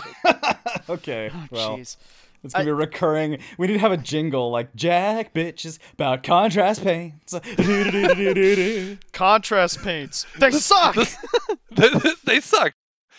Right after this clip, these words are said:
Speaker 1: What's the worst thing about contrast paints? Well, let me tell you the worst thing about contrast
Speaker 3: Well, the worst thing about contrast paints is that they're made by G W, which is a horrible corporation and needs to be destroyed. Not in, like, a, not like a Minecrafty sense, but, like, G W needs to be, uh,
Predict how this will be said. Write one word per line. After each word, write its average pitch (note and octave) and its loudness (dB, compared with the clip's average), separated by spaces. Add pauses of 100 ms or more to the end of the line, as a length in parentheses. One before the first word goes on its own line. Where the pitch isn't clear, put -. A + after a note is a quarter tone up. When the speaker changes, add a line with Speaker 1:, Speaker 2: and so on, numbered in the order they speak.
(200)
Speaker 1:
What's A#3 2
the F3 -2
worst D3 0
thing E3 2
about C3+ 2
contrast C#3+ -2
paints? C3 -14
Well, G#3+ -2
let E4 -2
me D#4+ 0
tell F#3 2
you E3 -2
the C#3 -10
worst A2 -18
thing C3 -8
about A2+ -20
contrast - -16
Speaker 3:
Well, D#3+ -16
the G3 -2
worst C#4+ 0
thing C#4+ -6
about A#3 -2
contrast F3+ -2
paints D#3 -10
is C#3+ -12
that D#3 -14
they're D#3 -10
made E3 -6
by D#3 -4
G C#3 -12
W, C3+ -8
which C3 -14
is B2 -14
a B2 -12
horrible E3 -6
corporation C3 -12
and A2+ -16
needs C#3+ -12
to - -20
be C3+ -14
destroyed. A#2 -12 (800)
Not F#3 2
in, A3 -6
like, G3+ 2
a, E3+ 2
not D#3+ 2
like G#3 0
a G3 -2
Minecrafty D#3+ -2
sense, F3 -6
but, D3+ -8
like, C#3+ -6
G D#3 -14
W F3 -6
needs D#3+ -12
to - -18
be, C#3 -16 (380)
uh, C3+ -2